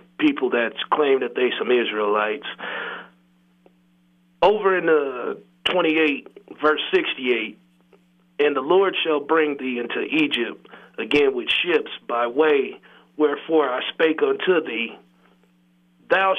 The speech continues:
shalt see it no more again. And there ye shall be sold unto your enemy for bondmen, bondwomen,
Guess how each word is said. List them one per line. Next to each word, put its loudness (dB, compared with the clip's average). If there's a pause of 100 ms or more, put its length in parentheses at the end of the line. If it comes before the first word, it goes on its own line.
shalt 2 (100)
see -2
it -2
no 0
more 0
again. -4 (1300)
And -2
there 4
ye -6
shall 0
be -8 (160)
sold 2
unto -6
your 0
enemy -2
for -6
bondmen, 0
bondwomen, -2